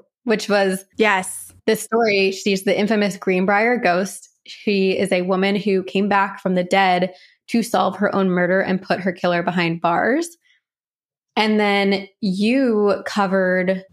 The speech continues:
Speaker 2: Tara Sita Basa?
Speaker 1: Yes, yes. Nice memory. Episode one seventy-seven.
Speaker 2: Yes. Well, I mean,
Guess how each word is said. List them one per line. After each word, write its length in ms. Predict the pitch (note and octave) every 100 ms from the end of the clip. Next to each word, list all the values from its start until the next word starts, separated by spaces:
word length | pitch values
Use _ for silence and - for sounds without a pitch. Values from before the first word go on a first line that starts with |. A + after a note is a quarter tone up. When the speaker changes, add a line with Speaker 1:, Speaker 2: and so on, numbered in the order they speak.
| _
Speaker 2:
Tara 460 | - A3 G3+ G3+ G3+
Sita 440 | - - G#3 G3+
Basa? 560 | G3 F#3 F#3+ - C4+ D#4+ - - -
Speaker 1:
Yes, 520 | G#3 G3+ B3 G#3 - - _
yes. 260 | G#3 - - - - _ _ -
Nice 280 | G#3 E4 -
memory. 680 | F#3 C#4 - - - A3+ - _ - _ -
Episode 360 | G#3 - G#3+ G3
one 180 | F#3 F#3+
seventy-seven. 800 | A#3+ B3+ C#4 C#4 F3+ E3 E3+ G#3 A#3 - - -
Speaker 2:
Yes. 460 | A#3+ D4 - - - - -
Well, 180 | D#4 D#4 -
I 60 |
mean, 360 | D4 D4 B3